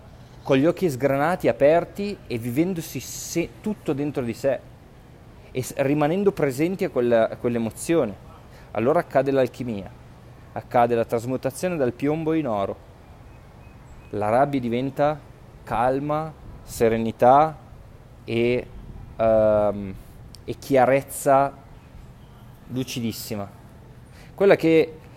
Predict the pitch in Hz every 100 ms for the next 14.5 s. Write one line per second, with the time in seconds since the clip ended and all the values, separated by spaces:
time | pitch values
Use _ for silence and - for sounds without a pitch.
0 | - - - - 131 127 160 175 120 95
1 | - - - 113 117 131 147 123 110 -
2 | 113 110 - - - 113 - 107 120 113
3 | 107 147 117 101 95 - - 131 123 127
4 | 123 120 123 123 123 113 110 - - -
5 | - - - 113 135 - 120 123 147 131
6 | 113 - 139 120 107 107 110 113 117 104
7 | - 120 113 107 98 117 156 - - -
8 | - - - - - 131 - 156 - 170
9 | - 151 156 147 160 196 214 208 123 113
10 | - 107 101 101 101 101 95 101 98 -
11 | - - - - - - - - - -
12 | - - - - - - 120 147 156 156
13 | 151 196 135 120 131 135 156 127 123 -
14 | 127 120 131 147 165